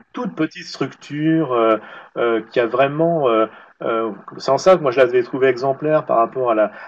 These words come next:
à la question du mobile learning, c'est que, euh, tout d'un coup, une petite structure, alors sûrement avec des moyens importants, hein, mais, euh, a réussi à, à, à innover, à appor-, apporter, euh, euh, sa pierre dans un monde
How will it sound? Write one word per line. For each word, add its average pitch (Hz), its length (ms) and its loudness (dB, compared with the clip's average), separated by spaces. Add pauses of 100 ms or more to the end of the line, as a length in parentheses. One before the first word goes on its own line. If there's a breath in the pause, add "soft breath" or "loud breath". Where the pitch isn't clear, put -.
à 107 80 -6
la 110 80 -2
question 120 380 -6
du 120 100 -8
mobile 120 300 0
learning, 170 340 2
c'est 120 240 -6
que, 110 220 2 (280 loud breath)
euh, 113 180 0
tout 143 140 -6
d'un 131 160 0
coup, 190 420 -2
une 117 120 -8
petite 165 480 0
structure, 160 560 -2
alors 101 160 -2
sûrement 147 220 -2
avec 127 100 0
des 117 80 -2
moyens 117 240 0
importants, 147 480 -4
hein, 156 140 0 (320 loud breath)
mais, 123 280 0
euh, 110 280 0 (180)
a 123 140 -2
réussi 160 760 -2
à, 117 220 2 (320 loud breath)
à, 110 840 0
à 123 200 -8
innover, 120 720 -2
à 131 120 2
appor-, 120 340 0
apporter, 131 580 -2
euh, 117 120 2 (320 loud breath)
euh, 110 240 -4
sa - 200 2
pierre 139 400 -2
dans 110 220 -6
un 107 160 0
monde 113 420 -4